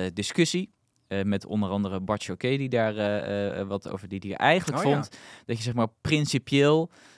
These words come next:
Speaker 1: eh, eigenlijk niet je zonnepanelen zou, eh, zou moeten uitzetten. En, nou goed, daar heeft natuurlijk best een punt in de zin
Speaker 2: Mhm.
Speaker 1: van, ja, wij willen natuurlijk ook heel graag vooral die, eh, eh, duurzame energie, eh, gebruiken. Het voelt natuurlijk heel zonde en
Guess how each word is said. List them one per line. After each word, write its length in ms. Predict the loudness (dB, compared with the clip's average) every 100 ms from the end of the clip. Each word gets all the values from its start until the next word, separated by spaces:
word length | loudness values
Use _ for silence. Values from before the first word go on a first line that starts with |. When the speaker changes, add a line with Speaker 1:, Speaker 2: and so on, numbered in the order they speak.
| -16
Speaker 1:
eh, 240 | -4 0 2
eigenlijk 340 | 2 0 0
niet 260 | -2 -2 -10 -10
je 200 | -6 -2
zonnepanelen 580 | -2 -2 -2 -2 -2
zou, 400 | 0 0 2 0 0
eh, 160 | -2
zou 180 | -2 -2
moeten 260 | -4 -4 -2
uitzetten. 560 | -2 -4 -6 -6 -8 -6
En, 140 | -6
nou 320 | -8 -14 -18
goed, 240 | -20 -20 _ _ _
daar 120 | -12
heeft 120 | -10 -12
natuurlijk 280 | -14 -14
best 140 | -14 -16
een 60 | -4
punt 300 | -2 -2 -4
in 200 | -8 -6
de 60 | -4
zin 160 | -4
Speaker 2:
Mhm. 80 | -2
Speaker 1:
van, 220 | -4 -6 -12 -20 _ _ -20
ja, 160 | -20 _ _
wij 120 | -12 -10
willen 160 | -8 -10
natuurlijk 220 | -12 -8
ook 160 | -8 -8 _
heel 280 | -14 -6 -6
graag 360 | -4 -4 -4 -8
vooral 420 | -4 -2 -4 -8 _ _ _
die, 420 | -12 -8 -6 -6
eh, 540 | -6 -8 -10 -10 -8 -8
eh, 60 | -8
duurzame 560 | -4 -4 -2 -2 -2
energie, 600 | 0 0 0 -2 -2 -2
eh, 60 | -4
gebruiken. 580 | -4 -2 4 4 2 -4
Het 120 | -8
voelt 240 | -6 -6
natuurlijk 180 | -6 -6
heel 140 | -4 -4
zonde 420 | -4 -4 -2 -4
en 260 | -2 -6